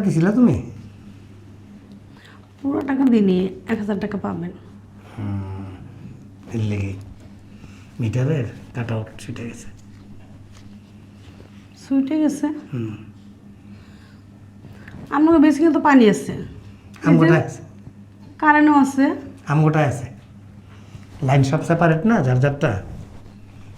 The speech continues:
Speaker 1: টাকা কম হইলে ওইটা অটোমেটিক বন্ধ হয়ে যায়। টাকাটা নিয়ে আসো।
Speaker 2: দিমুনি, একটু ঠিক করে দেন আমগোটা।
Speaker 1: আচ্ছা, ঠিক আছে, আমি একটু বাইরে যেতেছি, বুঝছো?
Speaker 2: আব্বা,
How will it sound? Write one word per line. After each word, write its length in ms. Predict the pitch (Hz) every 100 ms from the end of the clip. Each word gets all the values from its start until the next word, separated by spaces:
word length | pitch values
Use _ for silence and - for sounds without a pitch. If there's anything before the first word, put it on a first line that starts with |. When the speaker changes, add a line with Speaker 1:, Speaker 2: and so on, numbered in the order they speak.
| -
Speaker 1:
টাকা 220 | 156 160
কম 240 | 160 165
হইলে 280 | 147 190 208
ওইটা 340 | 139 143 143 - - -
অটোমেটিক 400 | 143 143 131 117
বন্ধ 200 | 123 113
হয়ে 160 | 107
যায়। 160 | 101 101 - - - - - -
টাকাটা 280 | 160 165 156
নিয়ে 140 | 165
আসো। 260 | 170 170 - - - - - - - - - - - - - 233
Speaker 2:
দিমুনি, 340 | 240 349 339 277
একটু 200 | 247 -
ঠিক 160 | 311
করে 160 | 330 302
দেন 220 | 247 262
আমগোটা। 440 | 269 240 214 226 277 - -
Speaker 1:
আচ্ছা, 180 | 139 143
ঠিক 200 | 147 147
আছে, 180 | 135 135
আমি 160 | 143
একটু 120 | 139
বাইরে 200 | 151 156
যেতেছি, 400 | 135 139 143 -
বুঝছো? 380 | 120 113 208 175 - - - - - - - - - - - - - - - -
Speaker 2:
আব্বা, 440 | 254 247 262 185